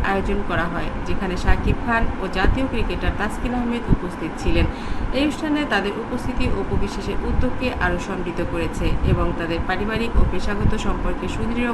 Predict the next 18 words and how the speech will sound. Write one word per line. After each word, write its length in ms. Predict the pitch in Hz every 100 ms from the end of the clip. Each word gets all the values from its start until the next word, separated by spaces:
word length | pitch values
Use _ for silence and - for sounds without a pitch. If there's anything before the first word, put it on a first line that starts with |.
| 202
বন্ধনকে 560 | 165 - 190 190 240 294 - - -
প্রকাশ 260 | 208 190 -
করেছে। 400 | 175 165 - 175 165 -
এই 80 |
ইফতার 440 | - 233 - 254 -
আয়োজনটি 580 | 254 269 285 277 220 254 - - -
তাদের 200 | 254 269 262
ভক্ত 340 | 247 247 233
ও 280 | 254 - 175 -
শুভাকাঙ্ক্ষীদের 680 | 196 196 202 202 226 220 226
মধ্যে 280 | 226 208 233
ইতিবাচক 480 | 254 269 247 247 262 233
প্রতিক্রিয়া 420 | 196 180 170 175
সৃষ্টি 340 | 175 190 - 185
করেছে 360 | 180 170 165 170 170 -
এবং 200 | 180 175 170
তাদের 200 | 170 175
সম্পর্কের 600 | - 190 - 220 - 247